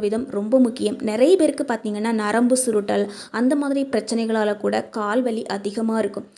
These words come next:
ரொம்ப நேரம் நாம நின்னு வேலை செய்யறதால கூட நமக்கு கால் வலி வர்றதுக்கு நிறைய வாய்ப்பு இருக்கு. நம்ம இந்த மாதிரி அந்த இடத்துல மட்டும் லைட்டா மசாஜிங் பண்ணி விட்டுக்கலாம். அதுக்கப்புறமா நமக்கு கால்ல இருக்கக்கூடிய சதை இருக்கு இல்லைங்களா,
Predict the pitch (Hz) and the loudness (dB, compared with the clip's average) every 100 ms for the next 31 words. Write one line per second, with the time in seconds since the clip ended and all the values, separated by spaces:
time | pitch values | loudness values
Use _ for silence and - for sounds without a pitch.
0 | _ _ _ _ _ _ 240 254 427 466 | _ _ _ _ _ _ 6 6 10 8
1 | 339 285 285 233 226 208 240 311 294 220 | 10 8 8 6 4 4 6 6 6 6
2 | 226 262 262 233 233 233 233 214 233 220 | 6 6 6 4 4 2 6 4 6 4
3 | 214 208 220 208 247 240 240 208 208 - | 2 2 2 6 6 6 4 2 0 0
4 | 247 - 214 208 233 247 214 208 220 220 | 0 0 -2 2 4 4 4 2 2 0
5 | 202 214 - 226 226 220 226 254 254 226 | 2 0 -2 -4 -2 0 2 4 4 2
6 | 208 226 - 220 240 240 233 240 269 269 | 0 -4 -4 -4 0 0 2 0 2 4
7 | 285 320 - - 214 208 262 233 208 214 | 4 2 -8 -12 -10 0 0 2 -2 -2
8 | 262 220 208 220 220 247 233 208 214 226 | -4 -2 -2 -2 0 -2 -4 -6 -6 -8
9 | 202 202 202 196 208 - 254 359 359 311 | -10 -10 -4 -2 -2 -2 0 2 0 0
10 | 262 254 247 214 202 214 - 220 247 302 | 0 0 0 -2 -4 -8 -4 -2 2 2
11 | 285 214 208 220 220 - 214 214 285 269 | 0 -2 -4 -4 -8 -6 -6 -2 -2 -2
12 | 208 202 202 | -4 -4 -2